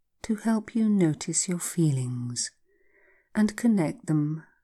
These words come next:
to your breath, allowing you to breathe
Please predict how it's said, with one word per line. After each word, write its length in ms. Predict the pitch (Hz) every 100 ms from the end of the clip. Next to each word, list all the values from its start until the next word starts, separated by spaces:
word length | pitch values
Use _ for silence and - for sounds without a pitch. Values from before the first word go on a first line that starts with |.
| _ _ _ _ -
to 120 | 151
your 200 | 135 151
breath, 800 | - 147 113 - - - - _ _ _ _ _ _ _ _ _ _ _ _ _ _ _ 370 _ _ _ _ _ _ _ _ -
allowing 460 | 156 143 143 147 147
you 220 | 143 143
to 140 | 151
breathe 420 | 139 147 143 143